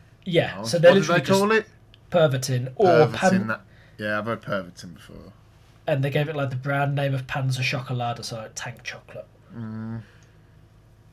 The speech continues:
Speaker 1: So they're smashing the fucking meth for three days, presumably, like, hard bass pumping in all of the
Speaker 2: Yeah,
Speaker 1: German
Speaker 2: yeah,
Speaker 1: tanks.
Speaker 2: yeah.
Speaker 1: So as the Allied armies, they're rushing up to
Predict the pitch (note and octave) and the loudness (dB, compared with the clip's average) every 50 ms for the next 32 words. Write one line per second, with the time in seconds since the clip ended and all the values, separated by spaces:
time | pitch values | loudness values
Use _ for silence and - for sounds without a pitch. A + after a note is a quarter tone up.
0 | _ _ _ _ _ _ _ _ - - _ - - - C3+ C3 C3+ B2+ - - | _ _ _ _ _ _ _ _ -20 -20 _ -12 -8 -6 -4 -4 -4 -2 -4 -2
1 | - G3 G3+ G#3 G3 - - G3+ F#3 E3+ E3 - E3 C3+ - D#3+ D3 C#3 C3 C3 | 2 4 4 4 4 4 4 2 2 2 2 0 0 0 0 -2 -2 -2 0 -2
2 | C#3+ D3+ - - D3+ - - D3+ C#3 C3+ C3 C3 B2+ - F#3 F3 B3 G#3 G3 F#3+ | -2 -4 -4 -8 -10 -8 -6 -6 -6 -4 -4 -4 -4 -2 2 4 4 6 6 4
3 | F3 E3+ E3+ - - - F#3+ E3+ E3 E3+ D#3 C3 - C#3+ C3 C#3 D3+ D3 - - | 4 2 0 0 4 8 8 8 8 8 4 2 0 -2 -2 -2 -2 -4 -6 -8
4 | - - C3+ C3+ D3 - F3+ F3 D#3+ D3+ C#3+ D#3 - G#3+ A3+ A3+ A2+ A2+ A2+ A#2 | -8 -8 -8 -6 -4 -4 -4 -2 -2 -2 -2 -2 -2 0 0 2 2 4 4 6
5 | A#2 A#2+ A#2+ A#2+ A#2+ A#2+ A2+ G#2+ A2 A2 A2+ A2+ - E3+ D#3 A2 G#2+ G#2+ A2 A2+ | 6 6 4 4 4 2 2 2 4 4 4 6 6 4 4 4 2 2 2 2
6 | A#2 A#2+ A#2 - - - - - - - - - - - - - - - - - | 2 0 -2 -8 -12 -14 -14 -14 -14 -16 -18 -20 -20 -20 -20 -20 -20 -20 -20 -20
7 | - - _ - - - - - - - - - - - - - F3 - D#3+ F3+ | -20 -20 _ -20 -20 -20 -20 -20 -20 -20 -20 -20 -18 -4 -2 -2 0 4 6 6
8 | G3 G3 - G#3+ G3+ G3+ G#3 G3 G3 F#3+ G3 F#3+ G3 G3+ G#3+ A3 G#3+ - - E3 | 6 6 8 10 12 12 12 12 10 10 10 10 10 10 8 4 2 0 0 -2
9 | D3 C#3 C#3+ D#3 F#3 G3 F#3+ - G3+ F#3+ F3 E3+ - - - E3+ D#3 D3 C3+ | -2 -2 2 2 4 4 4 2 0 0 -2 -4 -6 -4 -4 -2 -2 -2 -4